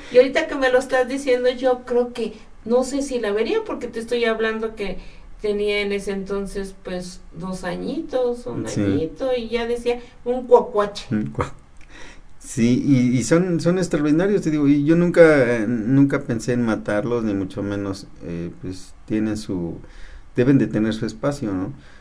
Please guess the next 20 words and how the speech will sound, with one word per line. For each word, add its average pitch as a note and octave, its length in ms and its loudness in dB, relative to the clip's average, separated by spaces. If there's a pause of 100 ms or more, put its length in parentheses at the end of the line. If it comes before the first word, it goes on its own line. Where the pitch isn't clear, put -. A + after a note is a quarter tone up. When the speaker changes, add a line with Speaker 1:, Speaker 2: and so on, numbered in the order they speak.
(260)
Speaker 2:
Y - 80 0
te F#3 60 6
digo, A3+ 140 6
esos G#3 180 4
no G3 140 2
te F#3+ 120 4
muerden, F#3+ 480 2
esos E3+ 260 2
de, C3 340 2
el, B2+ 380 -4
el, B2 420 0
la C#3+ 120 8
única A#3 320 6
forma E3+ 360 2
que E3 100 0
ellos D#3 420 0 (100)
hacen C3+ 320 0
cuando G#2 800 0
Speaker 1:
¿De G3+ 80 -2
agresión? G3+ 460 -4